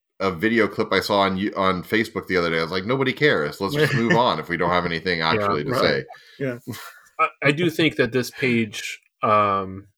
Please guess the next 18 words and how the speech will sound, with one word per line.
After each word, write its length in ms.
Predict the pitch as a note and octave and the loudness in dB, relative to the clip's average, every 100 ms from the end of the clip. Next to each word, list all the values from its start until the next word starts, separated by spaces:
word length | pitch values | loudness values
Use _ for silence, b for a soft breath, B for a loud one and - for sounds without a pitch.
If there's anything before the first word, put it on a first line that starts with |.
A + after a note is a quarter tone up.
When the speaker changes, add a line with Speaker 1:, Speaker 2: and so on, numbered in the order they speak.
| _ _ | _ _
Speaker 3:
after 400 | A2+ G#2 - G2+ | -4 -2 -2 0
the, 300 | G2+ G2+ G#2+ - | 0 -2 -4 -8
the 100 | G#2+ | 0
bit 160 | A2+ | 2
about 220 | G2+ G2+ F#2+ | 4 0 0
the 120 | F2+ | -6
Embers 380 | G#2 G2 F#2+ G#2+ | -2 -2 -2 -4
is, 180 | G2 - | -12 -10
is 160 | A#2+ G2+ | -8 -2
very 260 | A#2 A2+ | 4 4
similar 760 | G#2+ - B2 G#2+ G#2 G2+ F#2+ - _ _ _ _ _ _ _ _ - | 4 -2 -2 -2 -2 -2 -2 -4 _ _ _ _ _ _ _ _ -10
to 120 | - G2+ | -6 -2
what 160 | G#2 | -2
we 120 | G2+ F#2+ | -2 -2
get 160 | G2 | -2
in, 100 | G2 | -4
in, 420 | G#2 A#2 G2+ F#2+ F#2+ | -4 -4 -4 -4 -4
uh, 340 | F#2 F#2 F#2 | -2 -2 -4